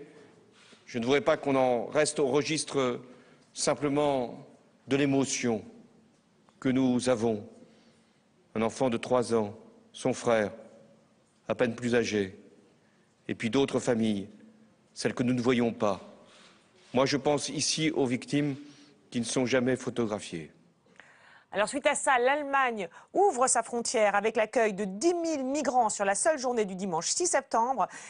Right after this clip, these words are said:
Speaker 2: Des réfugiés applaudis par la foule et qui brandissent pour certains des portraits de la chancelière. Est-ce dopé par l'exemple ? Toujours est-il que le lendemain, lors de sa conférence de presse, François Hollande se livre à un plaidoyer en faveur du droit d'asile.
Speaker 1: C'est le devoir de la France.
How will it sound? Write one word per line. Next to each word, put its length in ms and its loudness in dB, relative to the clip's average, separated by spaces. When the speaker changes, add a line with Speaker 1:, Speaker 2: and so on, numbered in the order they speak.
Speaker 2:
Des 80 2
réfugiés 500 0
applaudis 440 0
par 140 4
la 120 4
foule 260 -4
et 60 -2
qui 120 -8
brandissent 400 -2
pour 140 -8
certains 340 -2
des 120 -4
portraits 580 0
de 60 -2
la 60 2
chancelière. 840 0
Est-ce 120 2
dopé 420 -2
par 220 2
l'exemple ? 500 -2
Toujours 260 2
est-il 260 -2
que 120 -2
le 100 0
lendemain, 420 0
lors 160 0
de 60 -6
sa 160 -6
conférence 480 0
de 80 -2
presse, 440 -4
François 460 0
Hollande 300 2
se 100 -8
livre 420 -4
à 80 0
un 60 -2
plaidoyer 500 -2
en 80 2
faveur 460 0
du 80 -14
droit 180 -4
d'asile. 380 -10
Speaker 1:
C'est 140 2
le 60 0
devoir 260 4
de 80 4
la 100 4
France. 560 -2